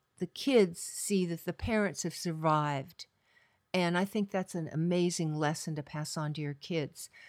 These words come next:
so that if we tell our stories to our children and our gr-, and the stories of the grandparents and great-grandparents, our kids are learning, and I think can take pride in these amazing,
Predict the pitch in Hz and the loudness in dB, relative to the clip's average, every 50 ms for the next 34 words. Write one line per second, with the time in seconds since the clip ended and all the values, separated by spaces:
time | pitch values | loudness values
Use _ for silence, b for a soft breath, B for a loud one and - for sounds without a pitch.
0 | B B B B - - - 202 185 175 180 175 165 - _ 180 170 - - 208 | B B B B -6 0 2 4 4 4 4 2 2 2 _ -6 -6 -4 -4 -4
1 | 233 247 - - 233 208 196 185 175 175 - - - - 214 220 226 208 190 170 | -4 -4 -4 -4 -4 -2 -2 -2 -4 -4 -4 -6 -2 0 0 2 2 2 2 0
2 | 165 - - - - - 175 190 202 202 - - 180 160 156 151 160 165 165 165 | 0 -2 -4 -4 0 2 2 2 2 0 -2 -2 -2 -2 -2 -2 -4 -4 -2 -2
3 | 156 151 147 147 147 147 - - _ _ _ _ _ _ - 185 180 180 170 165 | 0 0 -2 -4 -4 -8 -14 -20 _ _ _ _ _ _ -2 -2 0 0 0 -2
4 | - - 175 165 165 165 160 - 160 143 - 143 - 156 160 160 156 - - 160 | -4 -4 -2 0 0 0 -2 -2 -6 -6 -8 -4 -2 0 0 0 0 -2 -4 -6
5 | 151 156 - 156 151 139 170 190 208 - - 165 151 147 - - 160 151 147 - | -6 -6 -6 -8 -6 -2 -2 -4 -4 -2 -4 -2 -2 -2 -4 -4 -6 -6 -6 -8
6 | - - B B B B B B - 208 202 - - - 262 233 202 220 214 202 | -12 -20 B B B B B B -2 -2 -2 -2 -4 -4 -4 -4 -4 -6 -4 -2
7 | 214 208 208 214 214 196 147 131 120 - - _ _ _ _ _ - 202 202 208 | 0 0 2 2 2 2 0 -2 -6 -10 -16 _ _ _ _ _ 4 4 4 4
8 | 233 240 - 233 208 - - 190 196 - 190 160 - _ - - - 226 262 269 | 2 0 -2 -6 -4 -2 -4 -4 -2 -2 -6 -6 -8 _ -14 -2 0 2 4 4
9 | 214 165 156 147 - - _ 170 170 170 170 165 - 175 165 165 175 170 170 175 | 4 2 0 -2 -6 -8 _ -2 -2 -2 -2 -2 -2 -2 -2 0 0 2 2 0
10 | 180 - - 170 160 160 | 0 0 -2 -4 -4 -4